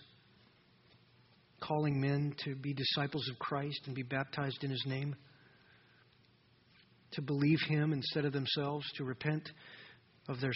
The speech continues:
self-trust, and then trust their lives in eternity only to Him.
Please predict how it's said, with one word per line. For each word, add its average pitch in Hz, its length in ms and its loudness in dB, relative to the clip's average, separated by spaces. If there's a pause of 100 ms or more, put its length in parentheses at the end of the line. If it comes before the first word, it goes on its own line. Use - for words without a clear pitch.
(100)
self-trust, 151 720 0 (1120)
and 139 80 -6
then 127 100 -6
trust 139 300 -2
their 139 100 0
lives 131 320 0
in 131 80 -2
eternity 127 460 -4
only 131 220 -4
to 127 80 -6
Him. 131 280 -8